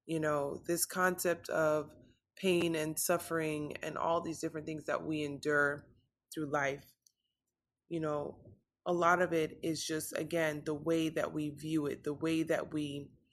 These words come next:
um, we see things. And with grieving, the concept of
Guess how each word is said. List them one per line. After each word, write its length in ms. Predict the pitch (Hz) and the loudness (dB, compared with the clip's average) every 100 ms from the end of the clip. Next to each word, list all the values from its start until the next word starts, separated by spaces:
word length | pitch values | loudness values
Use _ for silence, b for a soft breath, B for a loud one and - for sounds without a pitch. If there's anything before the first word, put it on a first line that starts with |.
| b _ - | b _ -6
um, 540 | 156 143 143 139 139 131 - _ _ _ _ _ _ _ _ _ _ _ _ - - | -2 -2 -2 -8 -12 -16 -20 _ _ _ _ _ _ _ _ _ _ _ _ -14 -8
we 120 | 165 170 | -4 -2
see 260 | - 214 | -2 -2
things. 560 | 226 175 147 147 151 - b b b b _ - | 0 0 0 -4 -12 -16 b b b b _ 2
And 580 | 185 180 170 165 156 - 180 | 6 8 6 4 -2 -6 -2
with 280 | 170 175 | -2 -2
grieving, 800 | - 190 247 247 175 156 151 147 - - - _ _ _ _ _ _ _ _ _ - | -6 -2 0 2 2 0 -4 -8 -14 -20 -20 _ _ _ _ _ _ _ _ _ -4
the 100 | 170 | -4
concept 920 | - 202 208 202 - 156 143 - - - _ _ _ _ _ | 0 4 4 4 0 0 0 -4 -12 -14 _ _ _ _ _
of 600 | 175 170 165 160 156 151 | 6 6 6 6 2 -2